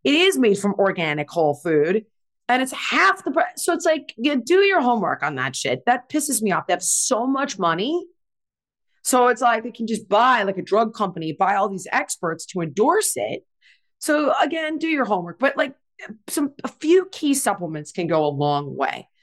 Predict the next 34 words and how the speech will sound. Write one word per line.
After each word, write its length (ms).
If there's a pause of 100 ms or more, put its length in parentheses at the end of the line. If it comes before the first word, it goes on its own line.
(300)
Things 360
to 80
consider 440
removing. 680 (1000)
And 200 (120)
this 160
is 120
not 240
the 100
end 180
all 180
be 100
all 180
list, 240
guys. 260
These 140
are 60
just 220
some 180
ideas 540
I'm 180
suggesting 600
to 120
you 140
that 140
you 140
should 180
incorporate, 600
okay? 380 (1400)
So 440 (560)
this 220
is 100
technically 440
removing 720